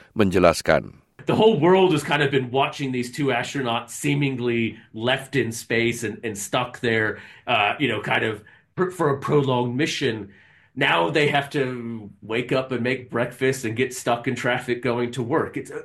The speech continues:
Speaker 2: it's a, it's a transition that is hard for some astronauts. And then kind of catching up with the personal life that they have missed for nine months.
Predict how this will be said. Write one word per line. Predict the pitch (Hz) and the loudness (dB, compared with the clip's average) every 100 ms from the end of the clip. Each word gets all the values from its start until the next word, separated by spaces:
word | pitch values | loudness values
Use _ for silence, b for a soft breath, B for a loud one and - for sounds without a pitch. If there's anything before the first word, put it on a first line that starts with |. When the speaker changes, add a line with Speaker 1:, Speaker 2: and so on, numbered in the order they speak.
| 196 | -4
Speaker 2:
it's | 202 | 0
a, | 208 | 0
it's | 170 160 180 | 2 0 -2
a | |
transition | - 135 180 131 202 - - 80 76 117 b b b b b 127 | -2 0 0 -2 -2 -2 -6 -8 -10 -14 b b b b b 0
that | 135 139 151 175 | 4 4 4 2
is | 180 127 | 2 2
hard | 233 392 | 0 0
for | - 123 | -4 -8
some | 123 104 | -6 -6
astronauts. | 95 87 - 95 87 - - B | -6 -8 -8 -6 -6 -8 -14 B
And | 160 190 | -2 2
then | 214 208 | 4 2
kind | 170 190 | 2 0
of | 185 - | 0 -2
catching | 175 - 170 165 | -2 -2 -2 0
up | 165 131 147 | 0 -2 -4
with | 151 151 147 - _ _ | -2 -2 -4 -14 _ _
the | 135 135 | -8 -6
personal | - 226 - - 127 | 0 0 0 -2 -2
life | 107 110 120 123 - | 0 0 0 -2 -2
that | 123 127 - - | 0 0 -4 -4
they | 123 160 | 0 0
have | 151 | 0
missed | 156 277 - - | -2 -2 -4 -8
for | 101 | -6
nine | 101 92 87 | -4 -4 -6
months. | 85 82 - - | -8 -12 -14 -18